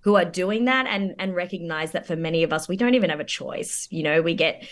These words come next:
put in the organization and we're tokenized from the second that we get, we get there, and that our worth is kind of pinned to the amount of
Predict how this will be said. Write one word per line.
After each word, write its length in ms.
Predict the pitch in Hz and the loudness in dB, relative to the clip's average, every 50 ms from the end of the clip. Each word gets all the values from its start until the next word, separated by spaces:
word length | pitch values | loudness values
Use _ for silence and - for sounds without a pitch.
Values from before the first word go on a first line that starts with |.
| - - _ | -20 -20 _
put 160 | - 294 277 269 | 0 2 4 4
in 100 | 254 247 | 4 6
the 140 | 233 226 214 | 6 6 6
organization 840 | 202 202 196 196 180 180 175 175 175 175 160 170 165 - 185 170 | 6 6 6 4 2 2 2 0 0 0 0 0 0 0 -2 -2
and 120 | 170 165 165 | 0 -2 -2
we're 80 | 156 | -4
tokenized 720 | - - - 190 185 190 196 165 160 156 156 160 160 - - | -4 -2 0 0 0 0 0 -2 0 0 -2 -2 -4 -4 -4
from 140 | 175 165 | -2 -2
the 80 | 156 156 | -2 -4
second 320 | 156 - 151 - 170 160 | -2 -4 -2 -2 -2 -2
that 140 | 160 147 - | -2 -2 0
we 120 | - 156 147 | 0 -2 0
get, 260 | - 170 160 160 - _ | 2 0 0 0 -4 _
we 220 | - 170 170 175 170 | -8 -2 -2 0 2
get 260 | 175 160 170 170 - | 2 2 0 0 0
there, 280 | 165 156 156 160 160 160 | 0 0 2 0 0 -2
and 300 | 160 160 165 160 151 - | -2 -2 -4 -6 -6 -6
that 180 | - 156 - - | -6 -6 -4 -4
our 280 | 170 156 156 156 156 147 156 | -2 0 2 0 0 0 0
worth 400 | 156 156 156 156 180 185 190 151 | 2 2 4 4 2 2 0 -2
is 120 | 151 151 | -4 -4
kind 240 | - - 160 156 165 | -4 -4 -2 -2 -2
of 120 | 165 165 - | -2 -2 -2
pinned 320 | - 202 214 269 277 269 | 0 4 4 4 4 4
to 200 | - - 165 160 | 2 0 0 2
the 140 | 156 165 156 | 2 2 0
amount 480 | 156 156 151 156 147 151 151 151 - - | 0 0 -2 -4 -2 -2 -2 -4 -4 -4
of 320 | - 156 151 151 - | -4 -4 -4 -4 -6